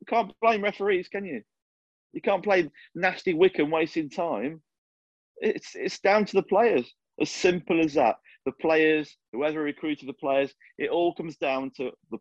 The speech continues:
players. They're not good enough to get this team into the championship. And it's been proven. Fact. It's a fact.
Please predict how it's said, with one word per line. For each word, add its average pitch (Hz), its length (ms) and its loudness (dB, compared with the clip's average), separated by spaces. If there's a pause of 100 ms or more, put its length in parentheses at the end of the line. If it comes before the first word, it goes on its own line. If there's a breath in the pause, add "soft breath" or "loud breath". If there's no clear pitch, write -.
players. 117 540 2 (560)
They're 123 80 2
not 139 240 0
good 143 140 2
enough 127 320 0 (300)
to - 80 -18
get 139 160 0
this - 140 -8
team 123 380 -2 (720)
into 143 280 0
the 120 80 -2
championship. 120 580 0 (120)
And 139 120 -2
it's 160 240 2
been 185 140 0
proven. 151 400 0 (120)
Fact. 151 340 -2
It's 123 160 -10
a 180 40 -8
fact. 127 320 -4